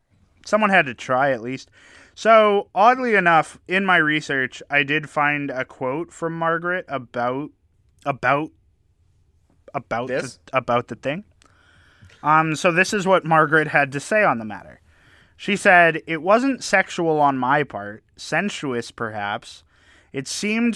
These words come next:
Speaker 1: to me that it made the bond closer, not because of the sexual activity, but because of the lack of having to keep breaking. And that's really all it was. I was there to get to know Peter.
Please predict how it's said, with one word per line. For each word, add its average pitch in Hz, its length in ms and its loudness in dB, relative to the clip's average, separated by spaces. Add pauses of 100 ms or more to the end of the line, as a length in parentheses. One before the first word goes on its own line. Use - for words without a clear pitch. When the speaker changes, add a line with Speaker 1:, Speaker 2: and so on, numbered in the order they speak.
Speaker 1:
to 202 100 -2
me 143 280 -2
that 135 160 -4
it 135 120 -6
made 127 280 -6
the 131 80 -6
bond 120 380 -2
closer, 170 680 -8 (120)
not 165 260 0
because 160 280 -4
of 127 120 -6
the 120 80 -10
sexual 156 560 -2
activity, 113 640 -8 (380)
but 143 160 -8
because 180 340 -2
of 185 160 -2
the 165 80 0
lack 147 320 2
of 147 140 -6
having 127 400 -2
to 127 100 -12
keep 117 280 -12 (100)
breaking. 151 560 -4 (520)
And 139 140 -6
that's 190 220 0
really 127 420 -4
all 117 240 -4
it 113 120 -12
was. 127 580 -4 (100)
I 123 140 0
was 131 200 -6
there 135 300 -2
to 143 140 -10
get 131 240 -8
to 143 100 -14
know 165 320 -2
Peter. 98 540 -16